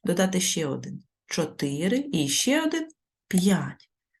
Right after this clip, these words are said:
Тобто, якщо все це купити, то ми з вами витратимо п'ятсот двадцять сім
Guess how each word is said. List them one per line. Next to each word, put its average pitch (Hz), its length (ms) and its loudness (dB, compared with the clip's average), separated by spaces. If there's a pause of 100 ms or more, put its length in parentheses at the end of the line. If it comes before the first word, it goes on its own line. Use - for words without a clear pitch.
(100)
Тобто, - 400 -2
якщо 151 380 0
все 180 260 2
це 143 200 0
купити, 330 540 -2
то 196 220 2
ми 196 220 8
з 156 60 0
вами 147 300 -6
витратимо 320 800 -2
п'ятсот 165 680 0
двадцять 170 840 0
сім 311 500 2